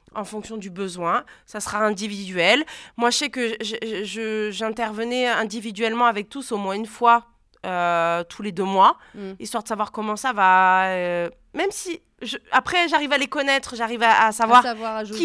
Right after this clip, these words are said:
Speaker 2: jauger.
Speaker 1: est et, et, et, et quels sont les besoins. Il y en a
Speaker 2: Mm,
Speaker 1: qui
Speaker 2: mm.
Speaker 1: vont prendre plus de temps, d'autres moins. Il y en a qui ont déjà l'habitude, euh, qui font leur routine propre.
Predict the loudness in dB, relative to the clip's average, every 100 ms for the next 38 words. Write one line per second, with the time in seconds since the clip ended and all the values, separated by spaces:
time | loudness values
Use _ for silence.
0 | 0 2 4 6 4 2 0 -2 -2 -2
1 | -2 -2 -2 -4 -6 _ _ -8 -8 -6
2 | -6 -4 -2 -4 -8 -8 -6 -6 -8 -10
3 | -12 -14 -16 -14 -12 -14 -12 -8 -6 -4
4 | -6 -8 -10 -10 -2 2 2 0 -12 -20
5 | -10 -4 -4 -4 -10 -10 -8 -6 -6 -6
6 | -2 -2 -2 -6 -14 -10 -6 -6 -4 -4
7 | -6 -10 -12 -6 -4 -4 -8 -8 -8 -10
8 | 0 8 10 8 6 -2